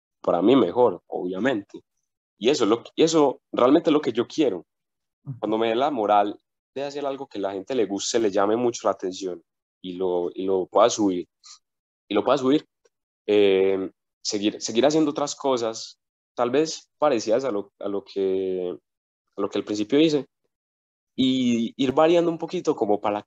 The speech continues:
Speaker 1: para que la gente vea lo que es en realidad el canal. Porque yo nunca, en realidad yo nunca quise que mi canal fuera de geometrías
Speaker 2: <laughs>
Speaker 1: solamente, sino un canal de geometrías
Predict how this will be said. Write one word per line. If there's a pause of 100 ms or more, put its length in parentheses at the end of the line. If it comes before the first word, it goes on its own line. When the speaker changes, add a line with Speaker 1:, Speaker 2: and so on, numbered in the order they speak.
Speaker 1:
para
que
la
gente
vea
lo
que
es
en
realidad
el
canal. (500)
Porque
yo
nunca, (1000)
en
realidad
yo
nunca
quise
que
mi
canal
fuera
de
geometrías (560)
Speaker 2:
<laughs>
Speaker 1:
solamente, (460)
sino
un
canal
de
geometrías